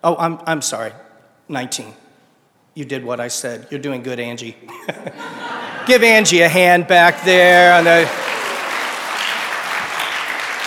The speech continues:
it's a thankless position being the slide changer.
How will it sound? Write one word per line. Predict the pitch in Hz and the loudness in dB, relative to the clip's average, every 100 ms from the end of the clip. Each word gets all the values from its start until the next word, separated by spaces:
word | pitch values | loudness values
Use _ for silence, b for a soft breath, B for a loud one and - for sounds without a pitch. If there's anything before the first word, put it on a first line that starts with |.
| - - - - - - - - - - - - | -8 -8 -8 -10 -12 -12 -8 -6 -8 -10 -6 2
it's | 196 196 | 4 4
a | |
thankless | 175 208 208 - 170 - | 4 4 2 2 2 2
position | 175 143 165 - 156 147 | 2 4 4 4 2 2
being | 151 147 | 2 2
the | |
slide | 127 - 143 139 143 131 | 0 0 2 4 4 0
changer. | - 147 139 135 139 135 | -4 -4 -4 -4 -4 -6